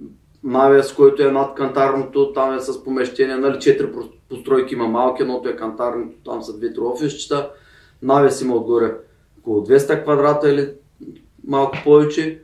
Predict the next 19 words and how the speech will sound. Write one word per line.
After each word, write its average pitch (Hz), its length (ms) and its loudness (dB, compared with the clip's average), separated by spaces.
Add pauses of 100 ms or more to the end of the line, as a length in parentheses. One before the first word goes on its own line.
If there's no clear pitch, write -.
(120)
имаме 143 280 2
отделно 131 380 6
един 147 240 0
друг 147 220 -4
навес, 147 400 2
хале, 143 500 -2 (260)
нали, 127 220 -4
което 127 180 0
са 127 100 -8
си 104 240 -8
халета, 131 600 -2
хубави 131 440 0
такива 143 380 -4
железа, 131 420 0 (680)
триста 143 360 2
и 139 180 0
колко 147 240 4
квадрата, 143 600 0 (560)
а, 120 840 0